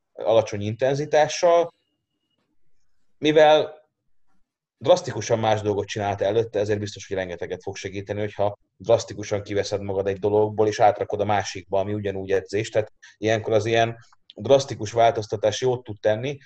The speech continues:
de, de hogy hosszú távon ez, ez, ez el tud-e vezetni oda, hogy te folyamatosan tudjál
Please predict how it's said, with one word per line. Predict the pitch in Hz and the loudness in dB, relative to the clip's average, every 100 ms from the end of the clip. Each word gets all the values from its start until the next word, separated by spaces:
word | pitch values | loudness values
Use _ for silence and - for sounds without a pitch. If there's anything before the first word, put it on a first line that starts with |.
| _ _ | _ _
de, | 95 110 110 110 113 | 2 4 6 2 0
de | 117 | 2
hogy | 113 | 2
hosszú | 127 160 - 151 | 0 -4 -4 0
távon | 131 113 110 110 107 | 4 6 4 0 0
ez, | 107 104 104 - - _ _ _ _ _ _ _ _ _ _ _ _ _ | 0 0 0 -10 -16 _ _ _ _ _ _ _ _ _ _ _ _ _
ez, | - 110 107 - | -2 -2 -2 -8
ez | 113 | -6
el | 113 117 147 | 0 4 2
tud-e | 127 113 | 2 2
vezetni | 110 110 104 107 | 2 2 0 0
oda, | 117 120 104 | 0 2 0
hogy | 104 | -2
te | 101 | -8
folyamatosan | 95 - 170 127 104 98 104 101 | -8 0 0 0 -2 -4 -6 -6
tudjál | 113 107 101 101 98 95 92 - | -8 -8 0 2 2 2 -2 -10